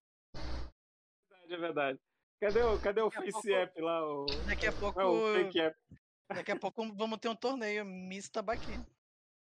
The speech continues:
Speaker 1: É, Miss Tambaqui. <laughs> Ai, ai.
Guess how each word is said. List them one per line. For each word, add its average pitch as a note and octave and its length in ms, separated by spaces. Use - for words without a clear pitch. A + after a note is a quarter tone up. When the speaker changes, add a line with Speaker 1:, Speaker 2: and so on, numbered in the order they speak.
Speaker 1:
É, F#3+ 140
Miss D#3 240
Tambaqui. F#3 400
<laughs> - 680
Ai, D3+ 400
ai. B2+ 140